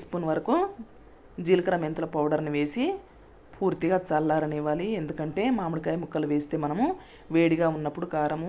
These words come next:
ఆయిల్ అనేది వేడిగా ఉన్నప్పుడు వేస్తే ముక్కలు ఇలా మెత్తగా అవుతాయి కాబట్టి పూర్తిగా ఉప్పు, కారం అనేది ఈ గ్రేవీ అనేది పూర్తిగా చల్లారనివ్వాలి. ఇలా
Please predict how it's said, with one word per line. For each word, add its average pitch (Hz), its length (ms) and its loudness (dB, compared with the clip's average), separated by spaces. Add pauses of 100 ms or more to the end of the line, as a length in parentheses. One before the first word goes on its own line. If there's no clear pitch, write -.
(120)
ఆయిల్ 147 180 -2
అనేది 151 160 -4
వేడిగా 147 280 0
ఉన్నప్పుడు 147 320 -6
వేస్తే 147 280 -2 (500)
ముక్కలు 165 400 -2
ఇలా 165 140 2 (540)
మెత్తగా 165 340 -2
అవుతాయి 147 300 -2
కాబట్టి 151 220 -2 (100)
పూర్తిగా 214 360 0 (120)
ఉప్పు, 175 200 -6 (120)
కారం 156 320 0
అనేది 208 220 -2 (460)
ఈ 160 80 -8
గ్రేవీ 156 220 2
అనేది 196 180 -6
పూర్తిగా 233 360 2 (100)
చల్లారనివ్వాలి. 156 840 2 (2000)
ఇలా 196 140 2